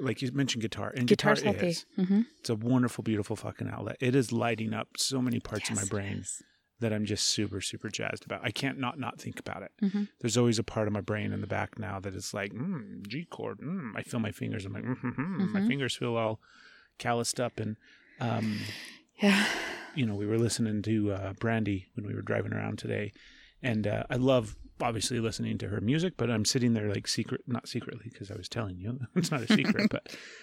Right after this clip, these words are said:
Speaker 1: listening for the chords in the background and trying
Speaker 2: Mm-hmm.
Speaker 1: to figure out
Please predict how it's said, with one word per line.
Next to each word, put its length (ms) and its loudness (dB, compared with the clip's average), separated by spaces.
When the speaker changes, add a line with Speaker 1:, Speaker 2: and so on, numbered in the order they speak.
Speaker 1:
listening 500 8
for 120 0
the 80 2
chords 420 0
in 60 -2
the 80 -4
background 480 -4
and 100 4
trying 140 4
Speaker 2:
Mm-hmm. 80 0
Speaker 1:
to 60 -8
figure 240 -2
out 180 -2